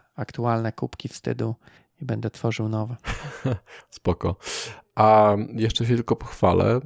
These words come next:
Speaker 2: bo ostatnio wróciłem trochę do Itana, musiałem parę rzeczy tam, e, zrobić i podniosłem całego Itana do, do Teta siódemki, chyba z jakiejś starszej wersji, no pewno, że starszej, ale z takiej, nie z szóstki. I fajnie, bo praktycznie bez-, bezproblemowo.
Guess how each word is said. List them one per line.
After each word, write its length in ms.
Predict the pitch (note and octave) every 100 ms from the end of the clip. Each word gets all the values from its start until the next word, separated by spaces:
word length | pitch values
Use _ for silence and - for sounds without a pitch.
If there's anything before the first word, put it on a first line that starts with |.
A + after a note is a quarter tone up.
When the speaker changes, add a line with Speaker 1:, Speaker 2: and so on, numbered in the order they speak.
| - _
Speaker 2:
bo 240 | G2 F#2 F#2+
ostatnio 340 | F#2+ G#2 -
wróciłem 380 | G2 G2+ - G2+
trochę 280 | F#2+ F2+ F#2
do 100 | F#2+
Itana, 400 | F#2 - F2+ E2+
musiałem 320 | E2+ - E2
parę 300 | - F2 F2
rzeczy 160 | E2+ F2+
tam, 160 | E2+ F2
e, 40 | - B2+ G#2+ B2+
zrobić 500 | G2 F#2 F2+ C3 - - - - _
i 80 | B2
podniosłem 480 | - B2+ C#3 - D3+
całego 320 | - B2+ C3
Itana 300 | A#2+ C#3 B2+
do, 360 | B2+ A#2 A2+ A2+
do 140 | A2+
Teta 280 | A#2+ D#3 G#2+
siódemki, 600 | - G2+ F2 E2+ F2 G2+ - _ _ _
chyba 140 | - D#2+
z 500 | - - - - -
jakiejś 300 | F2+ - -
starszej 380 | - F2 - D#2+
wersji, 380 | E2 D#2+ - -
no 60 |
pewno, 240 | F2 E2 E2
że 80 | A2
starszej, 380 | F2 E2 F2+
ale 160 | F2 F2+
z 60 | -
takiej, 380 | F#2+ F#2+ F2+ -
nie 120 | G2
z 80 | -
szóstki. 420 | F#2 - - B2 - - - - _ _ _
I 60 | B2
fajnie, 320 | - G3+ C3+
bo 120 | A#2
praktycznie 440 | C3 A#2+ - C#3 B2+
bez-, 140 | B2
bezproblemowo. 1080 | C#3 B2+ - A#2 A#2 A2+ G2+ G#2+ D3 -